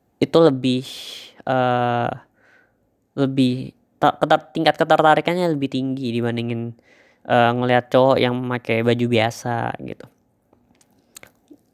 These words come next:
Ada, enggak, enggak, cewek, cewek lebih tertarik ngeliat cowok yang pakai baju biasa, pakai baju yang,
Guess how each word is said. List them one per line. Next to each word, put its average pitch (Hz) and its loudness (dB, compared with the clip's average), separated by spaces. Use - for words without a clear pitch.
Ada, 123 0
enggak, 208 4
enggak, 190 4
cewek, 170 6
cewek 180 4
lebih 160 0
tertarik 156 2
ngeliat 160 0
cowok 135 2
yang 180 0
pakai 156 2
baju 147 6
biasa, 147 4
pakai 143 -2
baju 135 4
yang, 127 2